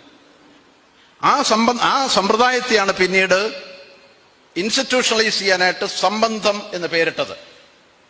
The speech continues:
ഈ സംബന്ധത്തിൽ ജനിക്കുന്ന കുട്ടികൾ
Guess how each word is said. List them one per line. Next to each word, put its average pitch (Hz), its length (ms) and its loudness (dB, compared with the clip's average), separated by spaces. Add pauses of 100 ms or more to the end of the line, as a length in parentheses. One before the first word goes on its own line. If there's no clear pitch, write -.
(340)
ഈ 240 140 -2
സംബന്ധത്തിൽ 247 680 0
ജനിക്കുന്ന 233 520 0
കുട്ടികൾ 196 600 0